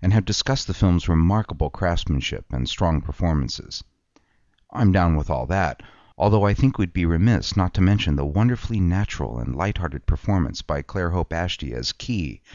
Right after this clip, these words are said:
the pregnant refugee at the center of the story, and Michael Caine's remarkable rendition of Theo's friend Jasper Palmer, a former political cartoonist who lives in the woods,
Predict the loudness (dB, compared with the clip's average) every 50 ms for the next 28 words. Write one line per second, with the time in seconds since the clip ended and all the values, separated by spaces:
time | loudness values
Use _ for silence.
0 | -20 -20 -20 -20 -20 _ -10 -8 -4 -2 0 2 4 2 2 2 0 -2 0 -2
1 | -4 -2 -2 -2 -2 -2 -4 -4 -6 0 2 2 2 2 0 -4 -4 -4 -6 -6
2 | -6 -6 -6 -6 -8 -12 -20 -20 _ -20 _ _ _ _ _ _ _ _ _ 2
3 | 4 6 6 6 4 4 2 -2 2 4 6 6 6 6 6 4 4 4 4 4
4 | 4 2 0 2 2 4 4 6 4 4 4 2 0 0 2 2 2 2 0 -2
5 | -4 0 0 2 0 0 -2 -2 0 0 2 4 4 2 2 0 -2 -2 -2 -4
6 | -4 -4 -4 -4 -2 _ -2 -2 0 0 0 -2 -4 -6 -12 _ _ -20 -20 -20
7 | _ _ _ -6 -4 0 2 4 4 4 4 2 0 -2 0 0 0 -2 -2 -4
8 | -8 -6 -4 -6 -6 -6 -6 -6 -6 -6 -6 -6 -8 -6 -6 -4 -2 -2 -2 0
9 | 2 2 2 2 2 0 2 0 0 0 -4 -8 -10